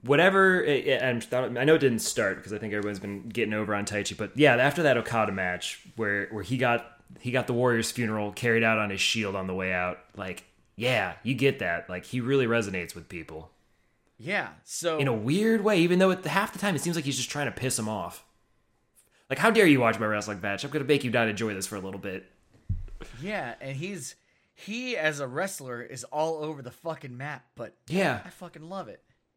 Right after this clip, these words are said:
Speaker 1: Yeah.
Speaker 2: You, <sighs> would it be too much of a favor
Speaker 1: Hmm.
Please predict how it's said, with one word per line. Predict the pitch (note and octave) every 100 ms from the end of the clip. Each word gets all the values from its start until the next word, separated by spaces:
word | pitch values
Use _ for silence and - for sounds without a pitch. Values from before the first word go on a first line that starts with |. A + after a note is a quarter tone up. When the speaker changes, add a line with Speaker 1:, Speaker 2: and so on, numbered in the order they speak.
| _ G#2+
Speaker 1:
Yeah. | G#2 G2 F#2 _ _ _ _ _ _ _ _
Speaker 2:
You, | F3+ A3 A3 - _ -
<sighs> | - - - - _ _ _ _ _ _ _ _
would | D3+ E3 B3+
it | D#4 -
be | D#4 D4 G#3+
too | - - G3+ G#3 G3+
much | D#3+ C#3+ C#3 - - - - _ C3
of | C3
a | B2
favor | - - C#3+ C3 A#2 G2+ F#2 G#2 - _ _ _ _ _ _ _
Speaker 1:
Hmm. | G2+ F#2